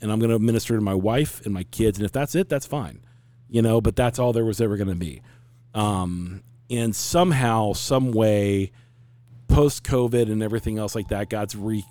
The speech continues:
restirred a lot of stuff in my heart using your, you know,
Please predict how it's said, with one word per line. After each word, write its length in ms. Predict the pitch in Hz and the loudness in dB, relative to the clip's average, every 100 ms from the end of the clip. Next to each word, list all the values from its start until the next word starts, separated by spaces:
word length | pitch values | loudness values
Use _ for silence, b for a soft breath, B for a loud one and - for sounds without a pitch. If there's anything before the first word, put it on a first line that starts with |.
| - | 0
restirred 500 | 117 110 - 113 101 | 0 0 0 0 0
a 20 | |
lot 220 | 98 92 | -4 -6
of 40 | |
stuff 220 | - 101 98 | -6 -6 -4
in 60 | |
my 100 | 95 | -6
heart 240 | 87 90 110 | -4 -6 -8
using 480 | 117 220 135 104 107 B B B B - | 0 2 2 0 0 B B B B -4
your, 180 | 117 139 - | 2 2 0
you 180 | 131 117 | 0 2
know, 380 | 107 104 107 | 2 2 -2